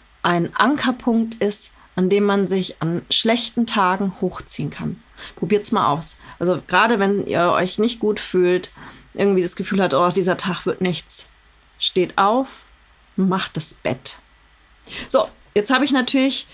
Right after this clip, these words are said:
die ganzen Sachen rausgehauen, warum ihr das Bett machen solltet. Ähm,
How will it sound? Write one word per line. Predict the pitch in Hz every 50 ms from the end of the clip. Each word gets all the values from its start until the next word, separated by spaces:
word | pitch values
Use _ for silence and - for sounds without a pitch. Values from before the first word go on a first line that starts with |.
| - - - -
die | 226 190
ganzen | 214 220 233 269 - - 240
Sachen | 233 247 247 269 233
rausgehauen, | 185 196 214 233 240 - - 226 214 220 214 208 214 214 208 190
warum | 180 180 175 - 359 349 247
ihr | - 202
das | 180 175 -
Bett | - - 160 - -
machen | 175 170 185 190 214 196
solltet. | 180 190 196 220 226 320 294 - - - - - - _ _ _ _ _ _ - - - - - - - -
Ähm, | - 185 190 180 175 185 180 185 -